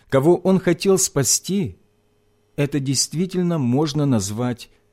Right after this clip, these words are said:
болью. Стать человеком имело большое значение для Господа Иисуса, но стать человеком болей означало ещё больше.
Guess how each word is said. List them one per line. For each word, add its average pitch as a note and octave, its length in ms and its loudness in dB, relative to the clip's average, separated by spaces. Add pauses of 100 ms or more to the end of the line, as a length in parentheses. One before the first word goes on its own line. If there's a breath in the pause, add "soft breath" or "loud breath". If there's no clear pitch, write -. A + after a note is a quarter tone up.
(320)
болью. F2 580 -4 (1700)
Стать - 460 -2
человеком C#3+ 760 0 (720)
имело D#3 340 2
большое D3+ 600 2
значение D3+ 640 -2
для G#2+ 180 2
Господа B2+ 480 -2
Иисуса, G#2+ 800 -6 (540 soft breath)
но C#3 180 2
стать - 480 -2
человеком D#3 840 2
болей B2+ 580 0 (640)
означало A#2+ 580 0
ещё D3+ 420 -2
больше. F#2+ 540 -4